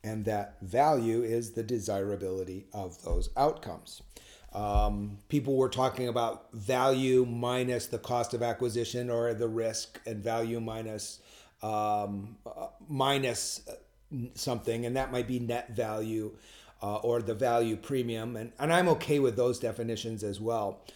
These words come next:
as long as we understand that the, the basic gain to the customer is their outcomes, and value is about desirability of those outcomes.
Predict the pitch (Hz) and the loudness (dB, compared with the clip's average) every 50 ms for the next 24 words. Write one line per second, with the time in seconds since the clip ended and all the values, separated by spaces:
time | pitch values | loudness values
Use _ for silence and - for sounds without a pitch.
0 | - - - - - - 123 120 110 135 143 147 160 160 156 139 123 127 135 131 | -20 -20 -20 -16 -8 -4 -2 0 0 2 2 4 4 4 4 2 2 0 0 0
1 | 131 135 127 123 117 - 139 131 127 127 127 117 117 110 - 120 117 - - 110 | 0 2 0 0 0 0 -2 -2 0 0 0 0 -2 -2 -2 -4 -4 -4 -6 -8
2 | 104 101 - 135 143 160 165 165 - 151 131 - - - - - - - - - | -6 -2 2 4 4 4 4 4 4 2 2 0 -4 -16 -18 -20 -20 -20 -20 -20
3 | - - - - - _ _ _ _ _ _ _ _ _ _ _ _ - 120 98 | -20 -20 -20 -20 -20 _ _ _ _ _ _ _ _ _ _ _ _ -14 -10 -2
4 | 95 135 135 139 156 147 131 123 117 113 113 117 113 - 131 127 117 - - - | 4 6 6 8 8 6 4 2 0 0 -2 -4 -4 0 2 4 4 4 2 2
5 | 131 139 - - 120 113 110 107 107 - 110 113 104 101 107 117 123 123 127 123 | 0 0 0 -2 -4 -4 -4 -6 -6 -4 -4 -4 -2 0 0 2 4 4 2 2
6 | - 113 123 135 147 - - 110 107 98 95 95 98 101 - - - - - - | 2 2 2 2 0 -2 -6 -6 -6 -6 -6 -8 -8 -6 0 2 2 2 2 -2
7 | 113 110 107 98 95 117 117 117 127 135 135 120 113 113 110 110 107 113 101 107 | -4 -6 -6 -6 -4 -4 -2 -2 0 -2 0 0 0 0 0 0 -2 -4 -4 -4
8 | 101 110 113 113 110 107 - - - 117 104 - _ _ _ _ _ _ _ - | -2 -2 -2 -2 -2 -4 -6 -10 -14 -16 -16 -16 _ _ _ _ _ _ _ -4
9 | - 120 107 113 110 107 107 113 113 120 160 175 156 120 101 90 82 - - - | -2 -2 0 0 0 0 2 4 6 8 8 8 8 6 2 0 -4 -6 -8 -8
10 | 101 90 - 92 87 87 90 87 - - - - 67 - - - - - - | -8 -6 -6 -6 -6 -6 -6 -8 -8 -10 -10 -12 -14 -14 -14 -18 -18 -18 -18